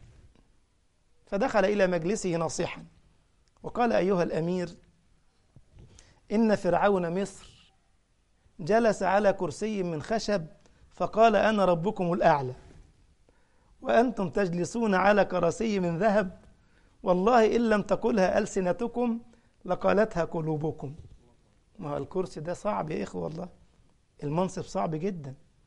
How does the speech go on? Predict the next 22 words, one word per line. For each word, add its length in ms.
لأنه 200
نوع 160
من 100
أنواع 220
الملك. 560
ففرعون 440
قال 140
كده، 280
وقف 260
على 180
نهر 160
النيل 380
كما 360
يحكي 280
القرآن 380
وقال: 460
"يا 260
قوم 560
أليس 400
لي 300
ملك 500
مصر؟" 500